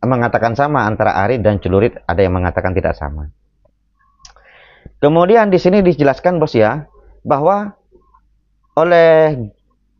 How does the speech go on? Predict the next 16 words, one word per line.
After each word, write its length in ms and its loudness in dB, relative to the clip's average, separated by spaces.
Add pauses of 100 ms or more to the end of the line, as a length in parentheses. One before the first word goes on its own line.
(160)
Gus 240 0
Syukur, 480 0
ini 240 -2
kemudian 400 0
saya 240 0
apakah 400 -2
cocok 240 -2
logi 240 2
atau 160 0
enggak 240 0
ya, 80 2
enggak 240 0
tahu 160 0
ya. 160 -4
Tapi 240 -2
kemudian 480 0